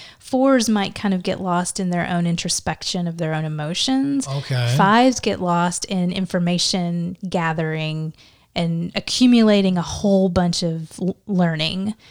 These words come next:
Speaker 1: So they, uh, it's a very, it's a protective thing for them. If I can know enough,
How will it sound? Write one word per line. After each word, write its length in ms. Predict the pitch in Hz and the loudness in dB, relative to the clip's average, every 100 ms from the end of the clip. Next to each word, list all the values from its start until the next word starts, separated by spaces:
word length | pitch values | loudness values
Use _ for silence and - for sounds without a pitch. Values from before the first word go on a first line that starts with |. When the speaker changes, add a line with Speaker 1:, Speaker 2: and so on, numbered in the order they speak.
| - - _ | -20 -20 _
Speaker 1:
So 200 | - 190 | 2 4
they, 680 | 190 196 208 208 208 214 - | 6 6 6 6 2 0 -2
uh, 200 | 180 170 | -2 0
it's 120 | 175 196 | 0 2
a 40 | |
very, 280 | 185 202 208 | 4 4 4
it's 120 | 190 | 2
a 40 | 185 | -2
protective 580 | 185 - 240 - 185 | -2 -2 -2 -2 -4
thing 220 | - 175 170 | -2 -4 -2
for 160 | 175 | -4
them. 240 | 160 156 165 | -4 -4 -2
If 120 | 185 | -2
I 80 | 185 | -2
can 240 | - 175 | 0 2
know 200 | 196 233 | 4 6
enough, 760 | 196 175 185 269 330 - - | 4 2 2 0 -2 -8 -18